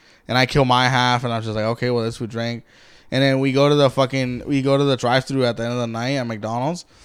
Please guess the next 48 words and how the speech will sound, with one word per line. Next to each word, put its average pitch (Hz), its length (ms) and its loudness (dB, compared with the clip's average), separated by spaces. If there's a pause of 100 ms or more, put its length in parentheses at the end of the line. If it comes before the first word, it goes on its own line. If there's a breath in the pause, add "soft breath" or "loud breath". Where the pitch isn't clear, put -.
(420 soft breath)
And 135 100 2
I 143 120 8
remember 139 400 6
'cause 120 160 -4
I 120 60 2
used 123 180 -2
to 131 60 -2
work 120 200 0
there. 113 240 -2
Well, 127 160 4
back 147 300 6
now 139 200 4
the 147 120 4
prices 123 360 0
changed. 110 340 -10 (540 soft breath)
But 131 140 2
it 139 80 4
was 135 160 2
the, 135 240 4
the 127 160 -2
McDonald's 131 420 0
two 156 140 -2
for 135 140 -4
two 131 160 -6
fifty. 127 380 -4
I 117 60 0
got 117 160 -2
two 139 120 -4
McChickens. 117 640 -4 (280 soft breath)
So 123 180 2
with 123 120 2
two 135 160 -2
fifty 139 320 0
plus 127 260 0
tax, 127 280 2
it's 120 80 -10
probably, 127 240 0
like, 113 120 -2
about 110 280 -6 (360 soft breath)
three 127 300 -2
sixty-seven. 127 840 -2 (1080)
And 123 280 2
that's 127 200 4
all 139 180 6
I 139 80 8
got, 127 220 4
two 143 120 -2
McChickens. 117 500 -4